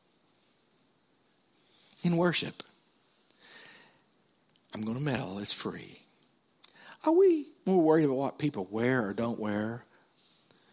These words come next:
than if they hear about Jesus?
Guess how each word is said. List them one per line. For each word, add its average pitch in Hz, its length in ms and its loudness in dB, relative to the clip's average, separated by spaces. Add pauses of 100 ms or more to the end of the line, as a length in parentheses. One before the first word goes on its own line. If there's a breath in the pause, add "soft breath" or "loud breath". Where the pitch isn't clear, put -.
(920 soft breath)
than 117 180 0
if 104 120 -4
they 90 100 -2
hear 101 180 -2
about 85 220 -6
Jesus? 85 640 -10